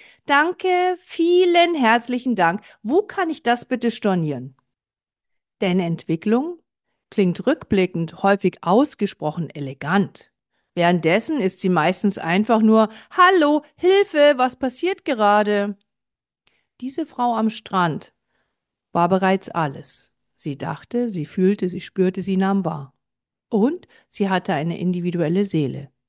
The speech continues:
Was mir damals fehlte, war Bewusstsein für vieles von dem, was in mir längst geschah.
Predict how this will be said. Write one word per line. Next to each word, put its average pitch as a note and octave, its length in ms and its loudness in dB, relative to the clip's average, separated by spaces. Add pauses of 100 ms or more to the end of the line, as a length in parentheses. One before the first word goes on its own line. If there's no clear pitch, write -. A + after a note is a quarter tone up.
(720)
Was F3 220 -4
mir G3+ 140 6
damals A#3+ 560 0
fehlte, A3+ 420 0
war F3 220 2
Bewusstsein G3 880 0
für F3 180 -6
vieles E4+ 560 0
von E3 260 0
dem, G3+ 360 4 (280)
was G3 200 -2
in A3 100 4
mir G#3+ 140 6
längst A3 400 2
geschah. G3+ 600 -2